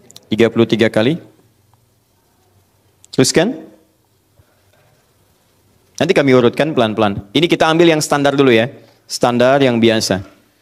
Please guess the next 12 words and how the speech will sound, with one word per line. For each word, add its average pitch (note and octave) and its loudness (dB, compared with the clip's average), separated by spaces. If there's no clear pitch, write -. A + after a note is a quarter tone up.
Nanti D3 0
ada E3 2
yang D#3+ 2
lebih C#3+ 2
lengkap C3 0
lagi, C3+ 0
ada B2 0
yang C3+ 0
saat B2 0
misalnya C3 0
sedang C3 -2
buru-buru, C3+ 2